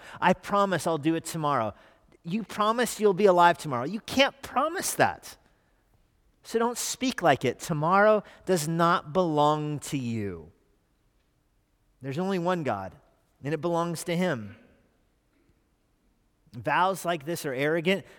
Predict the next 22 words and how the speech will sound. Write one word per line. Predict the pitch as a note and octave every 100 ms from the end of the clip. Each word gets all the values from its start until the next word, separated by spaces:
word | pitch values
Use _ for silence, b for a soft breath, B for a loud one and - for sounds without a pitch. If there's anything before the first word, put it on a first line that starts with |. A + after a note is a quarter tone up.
| B
because | C#3+ E3 A#2+
they | D3
elevate | C#3 D3+ F3+ E3 E3+ D#3
your | C#3+
own | C#3 D#3 D3+
will | C#3+ D#3 F3+ E3+ b b -
to | C#3+
the | C3+
position | - C3 D3 - C#3+
of | B2+
authority. | B2 A2+ F#2 E2 F2 - _ _ _ _ _ _ _ _ _ _ _ _ _ _
Even | D#3+ G3 F#3
in | D#3
something | - C#3 C#3
simple | B2 C#3 A#2 A#2+
like | A2+ G#2
this, | - F#2+ - b b
you | -
know, | B2 B2 A#2 b
"I | - C3+
promise | - D#3 D#3+ D3+ -
I'll | C3 C3+